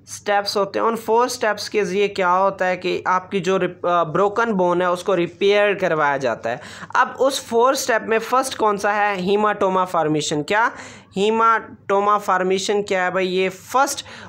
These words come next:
वो प्रोसीजर है, अ, for the repairing of bone।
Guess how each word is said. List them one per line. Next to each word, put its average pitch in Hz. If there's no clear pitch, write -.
वो 208
प्रोसीजर 196
है, 185
अ, 180
for 180
the 180
repairing 180
of 156
bone। 165